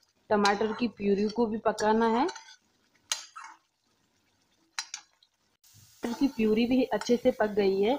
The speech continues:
अब हम यहाँ पर पानी डाल देते हैं। हमने डेढ़ गिलास पानी डाला है। तीन पत्तों का यूज़ किया है हमने सब्जी बनाने के लिए। दो तीन मिनट हमें पानी को भी अच्छे से पकाना है। दो तीन मिनट हो गए हैं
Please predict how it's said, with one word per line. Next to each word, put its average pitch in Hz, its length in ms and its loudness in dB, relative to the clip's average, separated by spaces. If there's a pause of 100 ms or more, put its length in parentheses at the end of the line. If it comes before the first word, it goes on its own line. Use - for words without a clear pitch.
अब 262 120 6
हम 285 200 6
यहाँ 233 200 4
पर 220 180 0
पानी 190 320 2
डाल 190 220 2
देते 202 280 0
हैं। 302 220 2 (2000)
हमने 233 420 0
डेढ़ 208 220 4
गिलास 233 320 4
पानी 208 240 2
डाला 196 320 4
है। 240 180 -2 (600)
तीन 294 80 8
पत्तों 294 300 4
का 285 100 4
यूज़ 233 360 2
किया 240 200 2
है 214 80 4
हमने 208 280 2
सब्जी 220 300 -6
बनाने 190 380 2
के 190 140 -4
लिए। 202 280 -2 (1200)
दो 214 200 2
तीन 302 200 8
मिनट 311 220 8
हमें 285 200 6
पानी 202 300 2
को 226 180 6
भी 233 100 4
अच्छे 220 220 2
से 240 160 2
पकाना 190 500 2
है। 220 180 0 (680)
दो 220 160 0
तीन 269 220 6
मिनट 277 240 6
हो 247 140 2
गए 262 180 2
हैं 262 200 0